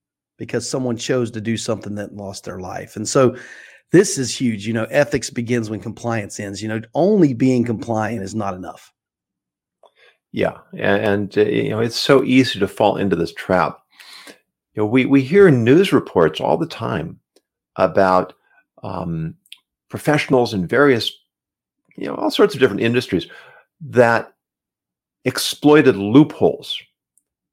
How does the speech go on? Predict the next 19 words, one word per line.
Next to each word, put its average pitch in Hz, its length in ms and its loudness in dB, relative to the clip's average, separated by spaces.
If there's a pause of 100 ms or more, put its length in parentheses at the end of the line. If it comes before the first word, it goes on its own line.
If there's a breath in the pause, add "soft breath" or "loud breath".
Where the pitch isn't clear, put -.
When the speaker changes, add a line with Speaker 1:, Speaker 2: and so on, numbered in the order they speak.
(200)
Speaker 2:
Well, 98 160 -4
what 196 180 4
is 349 120 2
a 240 60 8
loophole? 208 520 2 (1200)
It's 120 220 -2
a 117 60 2
way 131 680 4
of 110 400 4
m-, 101 300 -10 (440)
distorting 113 1120 0 (960)
the 107 480 -6 (960)
spirit - 580 2
of 104 100 -2
the 95 80 -2
law - 300 -8 (1120)
while 120 320 0
still 147 340 2
observing 113 840 -2